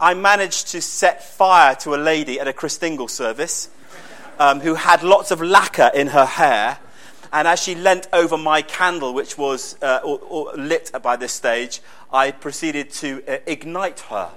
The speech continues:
Uh, she became the only living Christingle in Church of England history.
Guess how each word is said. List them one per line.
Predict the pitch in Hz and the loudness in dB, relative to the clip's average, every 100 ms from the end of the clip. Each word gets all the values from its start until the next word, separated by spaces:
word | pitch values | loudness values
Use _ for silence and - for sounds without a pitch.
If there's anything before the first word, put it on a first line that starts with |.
| - - - - - - - - | -20 -20 -20 -20 -20 -20 -20 -10
Uh, | 143 | -8
she | - 180 | -4 -4
became | 175 170 175 165 | -4 0 2 2
the | 160 160 | 0 2
only | 175 180 170 160 160 | 2 2 0 0 -2
living | 143 156 175 175 165 | -4 -2 0 -2 -2
Christingle | - 170 - 170 156 151 | -4 -4 -2 -4 -2 -4
in | 156 147 | -4 -6
Church | - 170 - | 2 2 2
of | 160 | -4
England | 151 143 | -6 -4
history. | 147 170 - 139 156 | -4 -6 -2 -2 -2